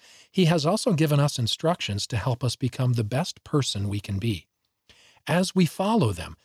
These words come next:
we will build our lives not after the manner of the world, but after the way the Lord has designed. Here are five ways to build a happy and joyful life centered on Jesus Christ. Build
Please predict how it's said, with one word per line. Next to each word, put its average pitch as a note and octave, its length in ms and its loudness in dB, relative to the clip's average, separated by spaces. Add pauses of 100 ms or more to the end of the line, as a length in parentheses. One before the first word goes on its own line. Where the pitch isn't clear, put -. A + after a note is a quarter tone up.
(240)
we C3+ 140 2
will E3+ 300 4
build F3+ 280 4
our B2+ 180 4
lives A#2 600 0
not C#3+ 380 0
after B2+ 380 -2
the A2+ 100 0
manner A2+ 380 0
of G2 160 -6
the G#2 80 -4
world, A2 420 0 (400)
but C3+ 140 -2
after A3 340 -2
the B3+ 120 2
way D3+ 220 2
the G#3+ 140 2
Lord C3 400 2
has A#2 220 0
designed. C3+ 560 -2 (1160)
Here A#3+ 300 2
are D3 200 2
five F3+ 520 0
ways A2 400 0
to - 140 -4
build C3+ 280 2
a C#3 60 2
happy F3 540 0
and E3 160 4
joyful C3+ 440 2
life F2 360 -2 (300)
centered C3 380 2
on G#2+ 160 2
Jesus G2 440 -4
Christ. - 420 -10 (1400)
Build F#3 400 2